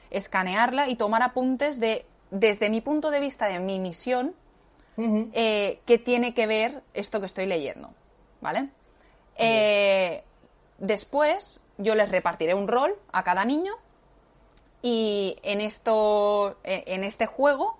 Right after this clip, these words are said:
Speaker 1: lo que tendrán que hacer es argumentar co-, de parte de su rol y con la información que tienen de su misión, eh, si esta noticia es falsa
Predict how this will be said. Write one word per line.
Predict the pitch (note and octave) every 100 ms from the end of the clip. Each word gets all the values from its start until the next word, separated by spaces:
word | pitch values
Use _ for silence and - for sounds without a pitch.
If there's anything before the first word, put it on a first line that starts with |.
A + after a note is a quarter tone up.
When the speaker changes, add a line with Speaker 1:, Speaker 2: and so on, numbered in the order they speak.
| - - - _
Speaker 1:
lo | A#3
que | A3
tendrán | F#3+ F#3+ G#3+
que | A#3
hacer | A#3 B3
es | F3+ - _
argumentar | A3+ G#3+ G#3 G3 G#3 G3 G3 C4 B3+ F3 - _ _ _ _ _ _ _ _
co-, | - A3 - C#3+
de | F#3 F#3 G#3 G3
parte | - D#4+ A#3+ G3
de | A#3+
su | - G#3
rol | F#3+ G3+ G3+ D4 F4 _ _ _ _ _ -
y | B3
con | - F#3+ E3 D#3 -
la | G3+
información | F#3 F3+ F#3 F3 A#3+ B3
que | A3
tienen | F#3+ F#3 G#3
de | A#3
su | C4
misión, | C4 C4+ A3+ G3 G#3 D#4 _ _ _ _ _ _ _ -
eh, | A3 G3+ F#3+ F3+ E3+ D#3+ -
si | - G3+
esta | F#3+ G#3+
noticia | G3+ G3 F#3+ F#3+
es | -
falsa | G#3 G#3 B3 B3+